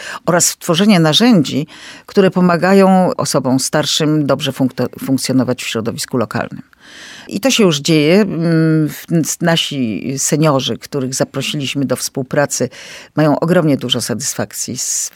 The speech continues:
z tych warsztatów, w których biorą udział. Są niebywale kreatywni. No i to także pokazuje, że,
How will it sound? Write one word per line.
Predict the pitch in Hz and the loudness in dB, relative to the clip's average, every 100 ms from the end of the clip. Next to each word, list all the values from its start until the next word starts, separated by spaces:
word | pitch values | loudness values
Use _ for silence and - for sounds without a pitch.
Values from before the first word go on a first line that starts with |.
| - | -16
z | - | -10
tych | 139 | -8
warsztatów, | 127 - - 127 127 - - - - | -6 -4 -4 -4 -8 -10 -16 -20 -20
w | - | -20
których | - 147 143 | -12 -10 -6
biorą | 143 139 135 | -4 -4 -4
udział. | - 151 120 185 196 - - - - 165 | -4 -2 0 -2 -4 -16 -18 -20 -10 -4
Są | 196 | 2
niebywale | 190 180 147 127 120 | 2 2 2 0 -2
kreatywni. | - 135 127 135 160 | -2 -4 -2 -4 -2
No | 180 | 2
i | 214 | 2
to | 214 | 0
także | 254 269 175 | -2 0 0
pokazuje, | - 131 143 131 139 135 147 | -2 -2 -2 -2 -2 0 2
że, | - 139 | 2 0